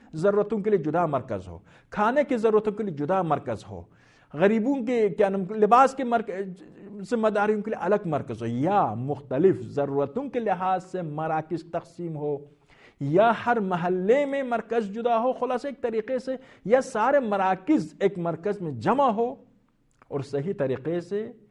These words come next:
ہر صاحب حق کو حق مل جائے۔ اسی طرح سے رشتہ داروں پر توجہ دینا بھی ضروری ہے، اور مسائل میں جو اہم ہیں، ان پر بھی توجہ دینا چاہیے۔ بنیادی مسائل کے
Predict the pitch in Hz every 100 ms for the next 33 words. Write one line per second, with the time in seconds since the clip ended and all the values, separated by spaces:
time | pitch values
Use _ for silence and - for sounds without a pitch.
0 | _ _ _ _ - 147 120 120 113 107
1 | 104 165 - - 143 - 190 _ _ _
2 | _ 127 104 87 73 - - _ _ _
3 | _ _ _ _ _ - - - 214 302
4 | 226 208 170 175 151 143 - _ _ _
5 | _ _ _ _ _ _ _ 131 156 175
6 | 156 156 175 156 156 135 135 156 143 143
7 | 135 135 127 127 127 123 117 120 104 -
8 | - - - _ _ _ 113 113 104 98
9 | - - _ _ _ _ _ 127 143 156
10 | 175 165 156 165 135 117 160 143 135 170
11 | 160 147 143 139 131 123 123 139 131 127
12 | 120 127 120 113 117 113 117 135 127 113
13 | 117 113 120 113